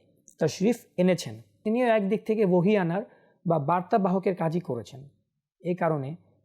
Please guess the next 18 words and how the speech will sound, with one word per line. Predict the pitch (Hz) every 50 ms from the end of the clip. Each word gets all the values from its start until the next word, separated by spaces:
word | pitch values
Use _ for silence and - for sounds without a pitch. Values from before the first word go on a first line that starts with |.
| - 170 135
জিবরিল | 139 175 170 160 180 220 214 190
আলাইহিস | - 156 156 160 151 -
সালামও | - 147 151 156 151 147 170 208 - _ _ _ _ _ -
আল্লাহ | 147 147 147 160 156
সুবহানাহু | - - 143 127 - - 156 151 143 139 135 131
ওয়া | 139 139
তাআলার | 139 - 127 127 151 196 - - _ _ _ _ _ _ _ _ _ -
একটি | 147 - - 160 139
রাসূল। | 127 120 - - 120 107 110 - _ _ _ _ _ _ _ _ _ _ _ _ _ _ _ _ _ _ _ -
আল্লাহ | 170 190 208 220
সুবহানাহু | 208 - 208 180 - - 202 190 190 190 185
ওয়া | 185 180
তাআলা | 185 180 180 170
কোরআনুল | 170 165 160 160 165 165 160
মাজিদের | 156 147 139 156 147 151 151
মধ্যে | 147 139 135 131
ইরশাদ | - - 135 127
করেন, | - - 127 143 165